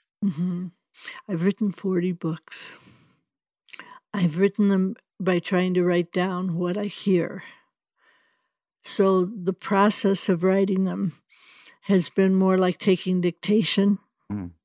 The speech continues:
Speaker 1: than like thinking something up. And sometimes I find I myself go back to The Artist's Way
Speaker 2: Yeah.
Speaker 1: and look at it. And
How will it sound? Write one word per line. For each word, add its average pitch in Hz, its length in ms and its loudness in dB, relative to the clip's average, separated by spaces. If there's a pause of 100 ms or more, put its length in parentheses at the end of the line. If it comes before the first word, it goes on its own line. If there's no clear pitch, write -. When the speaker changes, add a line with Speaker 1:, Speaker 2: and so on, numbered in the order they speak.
(760)
Speaker 1:
than 214 240 2
like 220 220 -6
thinking 190 420 0
something 185 440 -2
up. 196 300 -4 (1700)
And 220 360 2
sometimes 208 920 2 (440)
I 220 160 -2
find 220 500 2 (300)
I 226 180 0
myself 214 640 0
go 202 140 0
back 196 300 -2
to 208 120 0
The 196 180 6
Artist's 190 420 2
Way 196 360 4 (800)
Speaker 2:
Yeah. 92 300 -10 (640)
Speaker 1:
and 226 440 -6 (260)
look 196 320 6
at 202 200 4
it. 190 220 2 (1300)
And 220 440 0